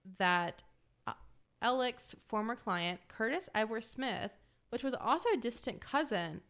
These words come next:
of Alec's, was going to be charged with the attempted suicide, the assisted suicide, aggravated assault,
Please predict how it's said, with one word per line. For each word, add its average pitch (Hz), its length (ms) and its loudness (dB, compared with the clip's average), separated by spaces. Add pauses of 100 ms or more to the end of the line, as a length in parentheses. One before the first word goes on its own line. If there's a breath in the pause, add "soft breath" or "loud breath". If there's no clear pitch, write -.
of 190 180 0
Alec's, - 580 -4 (1040)
was 208 440 0 (220)
going 220 640 2
to - 100 -6
be 214 120 -4
charged 180 840 0
with 185 380 -2 (960)
the 208 120 -2
attempted 247 380 0
suicide, 190 640 0
the 202 80 -2
assisted 269 340 -2
suicide, 190 580 0 (380 loud breath)
aggravated 262 460 2
assault, 175 460 -2